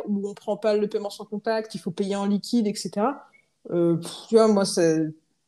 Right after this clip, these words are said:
c'est, je fais partie des gens qui, qui se baladent pas trop avec du liquide. Et même chose, le, tous les règlements que t'as réussi à faire, euh,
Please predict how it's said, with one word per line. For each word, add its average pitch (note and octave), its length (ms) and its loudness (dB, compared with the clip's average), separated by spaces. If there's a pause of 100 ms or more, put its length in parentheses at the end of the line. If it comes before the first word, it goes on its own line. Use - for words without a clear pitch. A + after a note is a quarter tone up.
(100)
c'est, E3 340 0
je D#3 100 -4
fais E3+ 100 0
partie E3 240 0
des F3 80 2
gens G#3 120 2
qui, E3 480 -4
qui - 160 -10
se C#3+ 80 -8
baladent D#3+ 280 4
pas - 100 0
trop - 200 -4
avec F3+ 220 0
du F3 80 -8
liquide. G3+ 380 -4 (580)
Et F#3 460 6
même A3 200 6
chose, B3 400 4
le, F#3 260 6
tous F3+ 100 -2
les G3+ 80 8
règlements G#3 380 4
que G#3+ 40 -4
t'as G#3+ 100 0
réussi F3+ 260 0
à F3+ 40 2
faire, G3 240 -2
euh, E3 120 -2